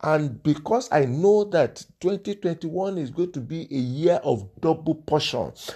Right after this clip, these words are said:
those things that you were not able to achieve in this year, my God will give you double for it in twenty twenty-one in the name of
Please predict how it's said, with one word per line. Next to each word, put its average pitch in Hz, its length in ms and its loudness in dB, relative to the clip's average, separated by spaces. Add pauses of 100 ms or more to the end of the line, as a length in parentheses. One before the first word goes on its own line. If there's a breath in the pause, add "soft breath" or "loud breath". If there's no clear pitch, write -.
those 208 340 6
things 208 320 2
that 165 320 -4
you 139 100 -6
were 131 180 2
not 180 320 -8
able 170 460 -4 (100)
to - 240 -8
achieve 185 580 -4
in 123 200 -2
this 127 320 -6
year, 123 280 0 (260 loud breath)
my 143 240 2
God 190 500 2
will 165 260 -4
give 151 260 -8
you 170 160 -10 (100)
double 165 520 -2 (280 loud breath)
for - 400 -4
it 180 360 -8
in 139 200 0
twenty 170 320 0
twenty-one 139 680 -2
in 143 160 0
the 120 100 -2
name 165 380 -4
of 190 120 -4